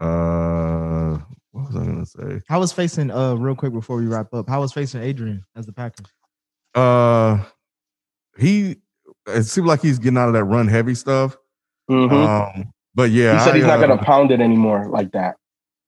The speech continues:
Speaker 1: Yeah, he kinda stuck to that, but, you know, I got those rookie corners, so Davante Adams just ate one of the motherfuckers alive on a
Speaker 2: Mm.
Speaker 1: damn,
Speaker 2: <laughs>
Speaker 1: you know, slant across the middle. It
Speaker 2: Yeah.
Speaker 1: just, but, um, but yeah, no, it was, it was, it was, um, it was actually fun.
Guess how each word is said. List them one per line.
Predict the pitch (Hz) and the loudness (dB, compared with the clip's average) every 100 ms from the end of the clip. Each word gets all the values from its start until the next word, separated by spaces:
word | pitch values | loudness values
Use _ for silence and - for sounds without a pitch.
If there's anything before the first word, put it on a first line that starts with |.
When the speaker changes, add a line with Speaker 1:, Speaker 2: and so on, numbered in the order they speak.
| _ | _
Speaker 1:
Yeah, | 98 139 123 107 107 | 0 2 4 4 2
he | |
kinda | 135 185 151 | 2 2 2
stuck | 107 - 127 113 | 0 0 -2 0
to | 101 | 0
that, | 101 98 95 _ | 2 2 -2 _
but, | 104 101 98 - | 0 0 0 -2
you | 113 | 0
know, | 104 | 2
I | |
got | 110 101 | 0 0
those | 104 95 | -2 0
rookie | 104 98 | -2 -4
corners, | 85 107 107 104 | -4 -2 0 0
so | 95 | -2
Davante | 82 82 107 104 90 - | -6 -2 -2 -2 -4 -4
Adams | 101 98 82 78 - | -2 -2 -4 -10 -14
just | 82 78 _ _ | -18 -20 _ _
ate | 104 98 85 | -12 -12 -12
one | 90 | -14
of | 95 | -10
the | |
motherfuckers | 92 87 82 82 76 73 | -10 -10 -12 -16 -18 -18
alive | 76 76 78 90 95 87 82 | -16 -14 -10 -6 -4 -4 -6
on | 82 | -6
a | 82 | -6
Speaker 2:
Mm. | 80 | -8
Speaker 1:
damn, | 85 82 82 78 | -8 -4 -4 -6
Speaker 2:
<laughs> | - - - - - - | -6 -6 -4 -6 -6 -10
Speaker 1:
you | 90 | -10
know, | |
slant | 90 - 101 92 | -10 -8 -4 -4
across | 85 104 87 | -2 -2 -2
the | 85 | -4
middle. | 90 98 90 82 | -2 0 0 0
It | |
Speaker 2:
Yeah. | 147 | 0
Speaker 1:
just, | 143 131 110 - _ _ - | 0 -2 -8 -16 _ _ 0
but, | 147 | 2
um, | 147 139 127 | 4 2 2
but | 131 | 2
yeah, | 208 262 | 4 4
no, | 180 175 | 4 4
it | 208 | 2
was, | 214 | 0
it | 156 220 | 0 0
was, | 403 165 - | 0 -4 -6
it | 180 | -6
was, | 269 214 | -4 -2
um, | 185 175 160 - | -2 -2 -6 0
it | |
was | 247 285 | 2 4
actually | 269 214 190 | 2 2 0
fun. | - 214 175 101 90 | 2 2 4 2 0